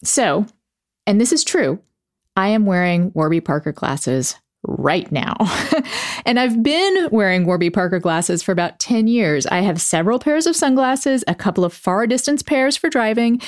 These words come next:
and a pair of readers, one of which I'm wearing right now, that I'm constantly forgetting, hence the reason I have two of them.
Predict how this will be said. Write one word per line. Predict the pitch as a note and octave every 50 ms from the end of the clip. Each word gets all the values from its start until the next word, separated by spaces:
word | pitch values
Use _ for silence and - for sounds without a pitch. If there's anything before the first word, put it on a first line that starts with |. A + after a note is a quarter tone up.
| - - - - - -
and | A3 A3
a |
pair | A3 - B3+ B3 B3
of | G3+ G3
readers, | A3+ A3+ A#3 A#3 A#3 A#3 G#3+ - -
one | - G3 G3 G3
of | G3 F#3
which | G3 F#3+ G3 -
I'm | F#3+ F3+ E3+
wearing | E3+ D#3+ D#3+ E3
right | E3+ F#3 - -
now, | B3 D4 D#4 D4+ D4 C#4+ C4 - - - - -
that | G#3 G3
I'm | G3+ F#3+ F3
constantly | - - F3+ F3 F3 - - - - F3+ D#3+ D#3+
forgetting, | - - D#3+ D#3 E3+ E3+ E3 D#3+ D#3
hence | E3 - - F3+ D#3+ D#3 - -
the | - D#3+
reason | D#3 D3+ C#3+ - D3
I | B2+
have | C3+ - -
two | - C4+ C4+
of | A#3+
them. | G#3 F#3 -